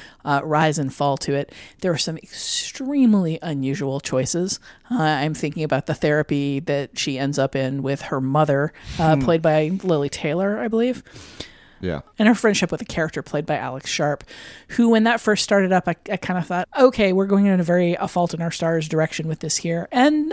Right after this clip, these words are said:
Speaker 1: uh, the film surprised me. Uh, I think I just love films that surprise me.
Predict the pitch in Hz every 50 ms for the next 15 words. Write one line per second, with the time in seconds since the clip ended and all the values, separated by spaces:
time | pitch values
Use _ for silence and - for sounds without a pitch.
0 | - - 233 247 254 262 247 285 - 285 277 285 277 - - - - 302 311 294
1 | - - 233 175 180 196 247 214 185 185 190 190 190 196 - 175 208 196 202 220
2 | 214 - - 254 - 403 403 349 - - - - - - - - - - _ _
3 | _ _ _ _ _ 185 208 240 277 302 294 262 196 - - 214 202 196 185 -
4 | - - 185 180 185 180 180 165 - - 160 160 165 160 160 160 151 143 151 -
5 | - - 180 180 - - 110 143 143 - - 190 208 202 -